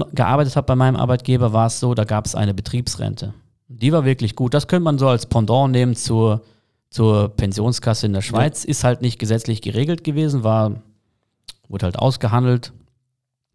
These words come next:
Speaker 1: zwischen Betriebsrat oder Gewerkschaft und Arbeitgeber. Aber eben, das ist in, in Deutschland immer mehr im Verschwinden, oder? Dass viele, in der Zeit, in der ich bei meinem Arbeitgeber war, in den sieben Jahren, bei meinem letzten in Deutschland,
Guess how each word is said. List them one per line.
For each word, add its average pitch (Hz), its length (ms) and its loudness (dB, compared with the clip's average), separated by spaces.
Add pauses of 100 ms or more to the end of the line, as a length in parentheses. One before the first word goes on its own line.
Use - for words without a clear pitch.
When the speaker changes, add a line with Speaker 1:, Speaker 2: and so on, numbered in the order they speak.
Speaker 1:
zwischen 101 560 -4
Betriebsrat 107 520 -4
oder 98 140 -2
Gewerkschaft 101 520 -4
und 101 160 0
Arbeitgeber. 117 680 0 (680)
Aber 110 140 0
eben, 131 100 4
das 117 140 2
ist 110 180 0
in, 104 340 0
in 101 120 -2
Deutschland 104 340 0
immer 120 180 4
mehr 107 540 2 (260)
im 104 160 -4
Verschwinden, 110 540 -2
oder? 101 140 0
Dass 104 200 -4
viele, 107 380 2 (480)
in 107 100 -6
der 131 140 2
Zeit, 135 300 0
in 113 80 0
der 104 160 2
ich 123 160 -2
bei 117 80 0
meinem 113 180 2
Arbeitgeber 110 540 0
war, 107 200 0
in 110 100 -2
den 110 180 2
sieben 101 260 -2
Jahren, 107 380 -2 (200)
bei - 80 -12
meinem 101 160 -4
letzten 107 320 -6
in 104 80 0
Deutschland, 110 540 -2